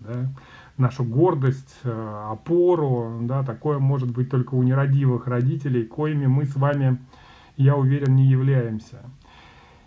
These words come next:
И ещё один момент, чтобы помочь нам всем правильно настроиться.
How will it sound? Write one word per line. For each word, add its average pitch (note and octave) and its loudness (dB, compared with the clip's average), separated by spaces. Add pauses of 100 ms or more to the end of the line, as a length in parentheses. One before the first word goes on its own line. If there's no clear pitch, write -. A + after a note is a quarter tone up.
(140)
И F3+ -12
ещё F#3 0
один C#3+ 2
момент, C#3 0
чтобы C3 0
помочь C#3 0
нам A#2+ 2
всем C3+ -2
правильно B2 0
настроиться. D#3 -2